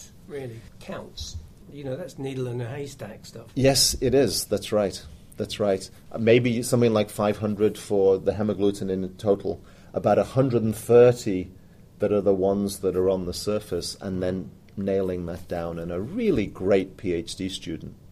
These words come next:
Speaker 2: Bjorn Kuhl,
Speaker 1: Oh.
Speaker 2: he did really a, a, a tour de force in his P H D, figuring out which of these many amino acids that changed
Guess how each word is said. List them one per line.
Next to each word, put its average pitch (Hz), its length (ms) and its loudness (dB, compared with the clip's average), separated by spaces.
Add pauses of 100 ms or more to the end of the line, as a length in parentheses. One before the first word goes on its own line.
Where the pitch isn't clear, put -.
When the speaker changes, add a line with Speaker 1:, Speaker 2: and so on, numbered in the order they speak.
(140)
Speaker 2:
Bjorn 95 340 -2
Kuhl, 90 420 -6 (380)
Speaker 1:
Oh. 220 160 -10 (320)
Speaker 2:
he 120 240 -6
did 101 480 2
really 139 400 4
a, 87 180 4
a, - 280 -10 (140)
a 107 80 -6
tour - 400 0
de 107 100 0
force 101 440 -2
in 90 100 -4
his 87 160 -6
P - 240 -6
H 87 280 -6
D, 85 300 -6 (680)
figuring 156 760 0
out 98 300 -4 (120)
which 190 400 0
of 123 180 -6
these 104 220 -2
many 113 340 0
amino 98 440 0
acids - 420 -8
that - 160 -6
changed 82 720 -10